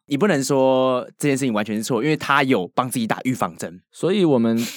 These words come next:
Speaker 2: 就事论事，<laughs> 我们不要针对人，我们针对他讲的这件事情，我们来分析说到底是对或错就好了。
Speaker 1: 嘿，没错，就像是我们不会去针对郭富林说，“哎，你怎么样，怎么样，做了什么事情？”我们只要讲酒驾这件事情是不是对的就好了。
Speaker 2: 没错啊。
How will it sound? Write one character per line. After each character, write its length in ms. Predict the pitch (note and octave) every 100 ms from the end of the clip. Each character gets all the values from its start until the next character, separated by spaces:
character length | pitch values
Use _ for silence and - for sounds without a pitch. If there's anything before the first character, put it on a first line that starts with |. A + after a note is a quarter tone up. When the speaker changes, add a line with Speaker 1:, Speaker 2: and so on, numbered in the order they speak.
| - -
Speaker 2:
就 200 | B3 E3+
事 180 | D3 D#3
论 220 | C#3+ B2+
事， 340 | A2+ B2+ F#2+ -
<laughs> 40 |
我 60 | A#2+
们 100 | B2+
不 60 |
要 100 | D#3
针 200 | D#3+ D#3
对 140 | D#3+ D3
人， 240 | G2+ D2+
我 60 | D#2
们 160 | G2+ A2+
针 140 | C#3+
对 100 | D3+
他 100 | C#3+
讲 160 | C#3 F#2
的 60 |
这 80 | A2+
件 120 | A#2+
事 120 | A#2
情， 180 | G#2+ G2+
我 40 | D#2+
们 100 | D#2
来 100 | F2+
分 180 | G#2+
析 120 | G#2+ G#2
说 120 | A2
到 120 | A2
底 60 | F2
是 100 | G2
对 140 | G#2
或 120 | F#2
错 200 | F#2 F#2
就 100 | F2+
好 120 | E2
了。 80 | - -
Speaker 1:
嘿， 140 | B2+
没 120 | A#2+ C3
错， 160 | D3
就 120 | A2+
像 180 | D#3+ E3
是 120 | D3+
我 120 | D3+ G#2
们 140 | G2+
不 80 | A#2
会 80 | A#2+
去 120 | C3
针 200 | B2+ A#2+
对 180 | B2+ G#2
郭 140 | B2
富 120 | A2
林 160 | A2+ F2+
说 320 | A2+ G2 F#2+ -
，“哎， 80 | G2
你 120 | G#2
怎 100 | G#2+
么 80 | F2
样， 140 | F#2+
怎 100 | -
么 80 | D#2+
样， 160 | E2 E2
做 140 | - A#2
了 60 |
什 100 | F#2+
么 80 | E3+
事 120 | -
情？” 160 | G2 -
我 80 | A#2+
们 100 | C3+
只 100 | B2+
要 100 | A#2+
讲 240 | D3 F2 -
酒 220 | - F#2+
驾 180 | D3 A#2
这 100 | A#2
件 80 | G#2
事 80 | G#2
情 140 | E2+
是 100 | -
不 60 | F#2+
是 60 |
对 180 | F#2+ G2+
的 60 | E2
就 100 | F2+
好 120 | -
了。 60 | -
Speaker 2:
没 80 | F2
错 160 | F#2
啊。 160 | E2+ D#2